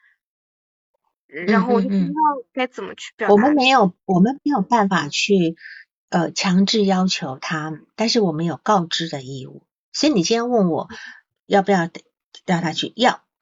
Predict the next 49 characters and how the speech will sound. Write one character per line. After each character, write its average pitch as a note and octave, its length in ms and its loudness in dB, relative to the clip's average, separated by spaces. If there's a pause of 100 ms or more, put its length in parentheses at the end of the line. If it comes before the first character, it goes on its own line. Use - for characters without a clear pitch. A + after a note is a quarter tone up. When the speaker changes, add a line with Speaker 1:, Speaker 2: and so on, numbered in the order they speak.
(220)
Speaker 1:
但 G#3 140 -6
是 G3 80 0
他 G3+ 140 -6
不 F3 120 -6
去， G#3 240 -4
Speaker 2:
嗯。 - 160 -10
Speaker 1:
我 F3 140 -6
们 D3 200 -10
真 G3 240 0
的 F3+ 120 -2
没 C#3+ 100 -12
有 C3+ 180 -14
办 - 220 -14
法。 - 220 -20 (1000)
真 E3 200 -2
的 D3+ 80 -6
不 A3+ 80 -4
能。 G3+ 80 0
Speaker 2:
好， - 20 -20 (240)
好。 G#3+ 80 -10 (320)
Speaker 1:
刚， A#3+ 200 -8 (120)
刚 C#4 160 0
才 C4 100 2
有 A3 100 4
人 F#3+ 100 4
问 G#3+ 160 4
说 G3 340 2
他 G#3+ 240 -4
的 G3 100 0
哀 G#3 220 0
悼 G#3 220 2
没 E3 240 0
有 F3 240 0
完 D3+ 280 -6
成， D3+ 280 -8
怎 C#3+ 160 -10
么 D3 140 -8
处 - 280 -12
理？ D3+ 220 -8 (720)
他 C#4+ 380 0
目 D4 280 2
前 D3+ 440 -4
还 D#3 600 -6
在 F#3+ 440 -2 (260)
哀 F3+ 200 0
悼 D#3+ 280 -6 (420)
过 F3+ 200 2
程 C#3 300 -12
中， D3+ 340 -12